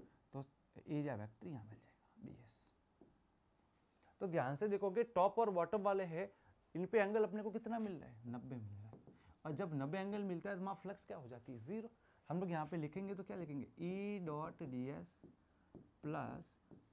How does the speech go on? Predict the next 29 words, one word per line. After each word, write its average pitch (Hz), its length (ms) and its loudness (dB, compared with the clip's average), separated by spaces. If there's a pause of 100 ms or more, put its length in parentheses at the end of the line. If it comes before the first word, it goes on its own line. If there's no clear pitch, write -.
(180)
E 175 400 -2
dot 123 340 -8 (100)
D 135 100 -6 (100)
S 123 260 -8 (800)
plus 156 460 -4 (400)
E 175 100 -6 (160)
dot 120 380 -12
D 185 140 -12
S 185 120 -16 (840)
बराबर 147 540 -2
Q 226 300 -4
upon - 340 -12
epsilon 190 480 -14
naught 113 180 -14
बन 120 220 -14
जाएगा 139 300 -10
हमारे 175 280 -6
यहाँ 165 240 -10
पे। 175 80 -16 (440)
ये 220 180 4
बन 202 200 2
जाएगा 151 360 -4 (100)
ई 170 200 0
D 196 180 -2
S 190 240 -8 (1600)
cos 175 320 0 (680)
कितना 151 260 -6
है? 113 240 -6
नब्बे 117 400 -6